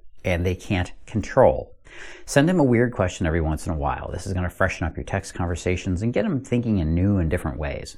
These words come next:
Not to mention, it's also gonna give you insights into his character. Even if you've been dating for a while, these are still s-, fantastic, amazing questions to send to him. Here's a few. What movie scene has stuck with you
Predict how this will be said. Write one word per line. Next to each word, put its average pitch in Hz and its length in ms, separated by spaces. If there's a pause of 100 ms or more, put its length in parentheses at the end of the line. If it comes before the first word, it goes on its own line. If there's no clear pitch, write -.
Not 90 180
to 98 60
mention, 98 280
it's 82 120
also 117 200
gonna 117 160
give 95 240
you 92 220
insights 90 540
into 82 160
his 76 100
character. 82 500 (300)
Even 127 160
if 139 100
you've 135 120
been 123 100
dating 107 260
for 80 120
a 76 40
while, 73 400
these 76 160
are 73 60
still 90 360
s-, - 340 (160)
fantastic, 87 680 (220)
amazing 90 400
questions 78 380
to 71 80
send 80 280
to - 60
him. - 320 (1400)
Here's 123 260
a 104 60
few. - 240 (760)
What 131 260
movie 120 260
scene 87 300
has 80 160
stuck - 240
with 98 120
you 87 280